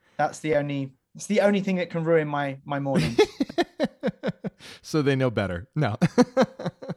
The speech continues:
Speaker 1: They, they do not know better. No, no way.
Speaker 2: Um, uh,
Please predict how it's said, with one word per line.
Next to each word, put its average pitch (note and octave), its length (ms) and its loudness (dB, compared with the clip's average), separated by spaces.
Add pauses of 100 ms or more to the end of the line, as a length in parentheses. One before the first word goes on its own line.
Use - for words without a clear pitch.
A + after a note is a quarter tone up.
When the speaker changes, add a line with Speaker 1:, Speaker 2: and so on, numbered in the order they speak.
(260)
Speaker 1:
They, A3 280 2 (240)
they F3 160 6
do E3 120 2
not E3 220 4
know C#3+ 140 4
better. C3+ 400 2 (280)
No, C#3+ 280 -2 (440)
no D#3 200 0
way. D3 320 2 (440)
Speaker 2:
Um, D3 640 6 (160)
uh, F3 40 -14